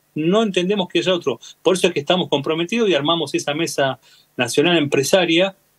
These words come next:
en el comando de campaña de Unión por la Patria y estamos manteniendo reuniones permanentemente con diferentes empresarios. Se van rotando todas las semanas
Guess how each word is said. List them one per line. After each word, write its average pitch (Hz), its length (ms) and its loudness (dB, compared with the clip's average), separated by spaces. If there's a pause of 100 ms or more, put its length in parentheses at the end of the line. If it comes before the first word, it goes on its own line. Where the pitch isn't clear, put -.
en 117 260 -2
el 110 320 -2
comando 151 380 2
de 135 120 2
campaña 139 500 0
de 113 80 -2
Unión 135 220 -2
por 151 120 0
la 170 80 -2
Patria 196 380 -2
y 185 80 -2
estamos 156 260 -2
manteniendo 147 380 -2
reuniones 156 340 -6
permanentemente 214 840 -2
con 127 260 -4 (340)
diferentes 139 480 2
empresarios. 180 640 2
Se - 80 -4
van 139 160 0
rotando 143 400 0
todas 151 160 2
las 143 120 -2
semanas 165 580 -4